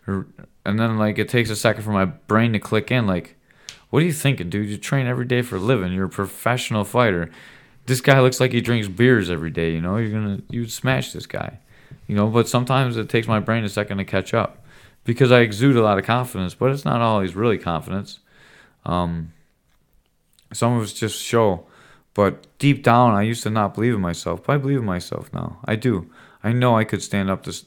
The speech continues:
anybody that I need to. And even, like, Pat Mix. Pat Mix will whoop my ass, but I'll stand up to him. You know, it don't matter.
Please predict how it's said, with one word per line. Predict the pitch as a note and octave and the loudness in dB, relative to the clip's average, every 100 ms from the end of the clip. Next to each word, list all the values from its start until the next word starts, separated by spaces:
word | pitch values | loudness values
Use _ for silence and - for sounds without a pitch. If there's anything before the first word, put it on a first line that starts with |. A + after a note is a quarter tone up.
| - | -6
anybody | A2 A2 F#2 F#2 | -4 -2 -2 -2
that | F2 E2+ | -4 -6
I | |
need | F2+ E2+ | -6 -8
to. | - D#2+ - - _ - - _ | -8 -10 -10 -20 _ -20 -20 _
And | G#2 C3+ | 0 2
even, | C3+ C3+ B2+ | 4 2 2
like, | B2 B2 | 0 2
Pat | B2 A#2 | 2 4
Mix. | C3 - | 2 0
Pat | - A2 A#2+ | 0 0 0
Mix | A#2+ A#2 | -2 0
will | |
whoop | A#2 A#2 | 0 2
my | G#2 A#2+ | 0 0
ass, | B2 A#2 | 0 -4
but | - G#2+ | -4 -4
I'll | B2+ | -4
stand | - A#2+ | -6 -6
up | A#2 A2+ | -6 -6
to | C3 | -6
him. | C3 C3 _ _ _ _ _ - | -6 -8 _ _ _ _ _ -6
You | A2+ | 0
know, | B2+ C#3 C3 - | 0 0 -6 -8
it | C#3+ | -4
don't | C#3+ A#2+ | -2 0
matter. | F#2 F#2 A2+ | -2 -2 -4